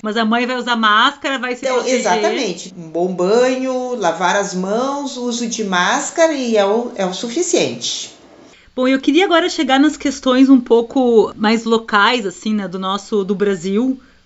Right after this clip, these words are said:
Speaker 1: porque alguns estudos recentes têm apontado que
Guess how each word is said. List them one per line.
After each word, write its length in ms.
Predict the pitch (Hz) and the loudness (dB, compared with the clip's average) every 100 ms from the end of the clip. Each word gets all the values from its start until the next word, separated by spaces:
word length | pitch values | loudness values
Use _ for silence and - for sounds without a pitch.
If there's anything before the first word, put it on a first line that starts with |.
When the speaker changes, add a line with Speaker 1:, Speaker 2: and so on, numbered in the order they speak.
| _ | _
Speaker 1:
porque 340 | 208 - 220 214 | -8 2 4 4
alguns 360 | 196 214 269 | 2 2 0
estudos 340 | 269 - 247 226 | 0 -4 -6 -4
recentes 560 | 254 233 220 233 240 | -4 0 0 2 -2
têm 180 | - 233 | -4 -2
apontado 720 | 226 226 220 214 190 214 226 | -2 -2 -4 0 2 2 -2
que 320 | 226 220 214 | -6 -4 -4